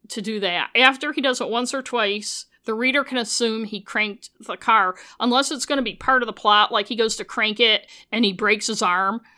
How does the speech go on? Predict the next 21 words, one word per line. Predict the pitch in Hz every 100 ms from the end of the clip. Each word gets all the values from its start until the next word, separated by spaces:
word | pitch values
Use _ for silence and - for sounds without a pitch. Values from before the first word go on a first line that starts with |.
| _ _
or | 208
the | 202
crank | - 247 233
falls | 254 220 226
off. | 240 233 233 - _ _ _ -
So | - 294
there's | 247 240
a |
lot | 226 240
of | 330
stuff | - 254 226
like | 233 165 165 _
that. | 208 165 143 110 - _ _ -
So | 220 -
I'm | 220
taking | 190 226 220
away | 190 160
a |
point | - 190 151 -
for | - 185
repetition. | 143 - - - - -